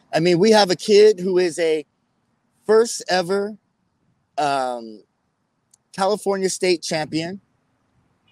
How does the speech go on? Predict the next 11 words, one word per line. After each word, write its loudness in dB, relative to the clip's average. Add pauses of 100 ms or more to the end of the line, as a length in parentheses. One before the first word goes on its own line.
He's -2
under 4
his 0
father, 2 (460)
who 2
is 2
a 6
world 4
champion. -6 (1160)
We 0
have -2